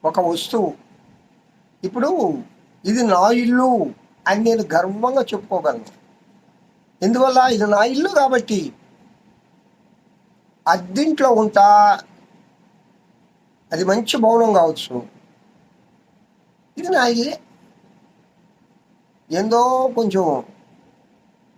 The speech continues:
అనుమానంగా చెప్తాం. ఎందుకు? అది మన ఇల్లు కాదు కదా.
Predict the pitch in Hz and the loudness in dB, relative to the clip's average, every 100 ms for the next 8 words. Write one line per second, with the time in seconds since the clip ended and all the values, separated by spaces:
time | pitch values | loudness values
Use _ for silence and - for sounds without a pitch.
0 | _ _ _ _ 147 180 254 285 294 277 | _ _ _ _ -2 2 2 4 2 2
1 | 233 208 190 175 - - _ _ 180 247 | 2 0 0 -4 -4 -16 _ _ -4 -2
2 | 277 269 262 - _ _ _ _ _ _ | 2 2 2 -2 _ _ _ _ _ _
3 | _ _ _ 165 240 269 262 233 262 320 | _ _ _ -2 0 0 0 0 0 4
4 | 294 269 269 247 208 151 113 | 6 4 2 4 4 4 -2